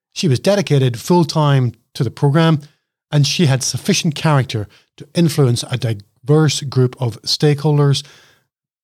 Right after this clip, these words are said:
University faculties are, you know, notorious for being fiefdoms and running their own little business. Sometimes they have their own technology team,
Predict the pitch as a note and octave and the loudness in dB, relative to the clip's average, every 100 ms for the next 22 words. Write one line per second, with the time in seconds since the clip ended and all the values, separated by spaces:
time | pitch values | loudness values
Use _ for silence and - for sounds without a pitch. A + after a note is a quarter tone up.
0 | _ - D#3+ D#3+ D#3 C#3+ C3 - C#3 C3 | _ 0 2 4 2 2 0 0 -2 0
1 | C3 A#2+ G#2 - - B2+ A2+ A2 G#2 - | 0 0 -2 -8 -8 -4 -2 -2 -4 -8
2 | - _ - C#3 A#2 A#2+ - F3 E3 C3+ | -20 _ -4 -2 0 -2 0 2 4 4
3 | A2+ - - - C3+ - B2 A#2 A2 _ | 2 -2 -8 -6 -4 0 0 0 -2 _
4 | _ F#3+ D#3+ E3 B2 A2 A2 - - _ | _ -2 0 0 0 0 -6 -8 -18 _
5 | _ _ C3 D3+ D#3+ C3+ C3 C3+ B2+ C#3+ | _ _ 0 2 4 4 4 4 2 2
6 | D3 D#3+ G#2 D3+ C3+ G2+ A#2+ - C#3+ C#3+ | 0 0 2 2 2 -2 -6 -2 2 2
7 | C#3 A#2 A2+ A2+ B2+ B2 D3+ E3 D#3+ D3+ | 2 0 0 0 0 0 0 2 2 0
8 | D3 D#3+ D3+ | 0 2 2